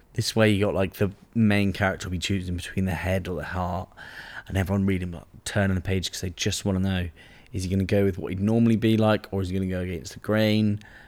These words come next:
We don't know anymore. Maybe he's a bit unpredictable. So there's your third scene.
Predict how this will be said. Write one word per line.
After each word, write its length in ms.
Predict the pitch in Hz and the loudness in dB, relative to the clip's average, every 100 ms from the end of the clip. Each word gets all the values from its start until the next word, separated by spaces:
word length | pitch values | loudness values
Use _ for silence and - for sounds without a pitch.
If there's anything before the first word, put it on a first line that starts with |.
| - | -4
We 120 | 98 | 0
don't 160 | 98 85 | 2 2
know 140 | 104 | 2
anymore. 320 | 107 107 107 107 | 2 2 2 2
Maybe 240 | 95 92 | 2 0
he's 60 | 87 | -2
a 40 | |
bit 140 | 92 | -2
unpredictable. 800 | 85 85 90 - - 101 101 98 - - - - - - - - - - - - - _ _ _ - | -2 -2 -2 -2 -2 0 2 0 -4 -20 -20 -20 -20 -20 -20 -20 -20 -20 -20 -20 -20 _ _ _ -12
So 140 | - | -4
there's 180 | 92 85 | -2 -2
your 60 | - | 0
third 200 | 95 90 - | 0 0 -4
scene. 400 | - - 87 80 | -8 -4 -2 -4